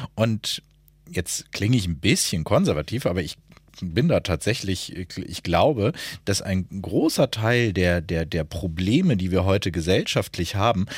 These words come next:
auch daher kommt, weil viele Leute orientierungslos geworden sind. Und dass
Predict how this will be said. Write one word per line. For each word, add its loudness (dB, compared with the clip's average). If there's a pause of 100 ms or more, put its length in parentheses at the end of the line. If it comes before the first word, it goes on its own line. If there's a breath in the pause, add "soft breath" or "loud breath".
(160 loud breath)
auch 0
daher 2
kommt, -2
weil 2
viele -4
Leute 2 (220 loud breath)
orientierungslos 0
geworden -8
sind. -10 (460 loud breath)
Und 0 (240)
dass 0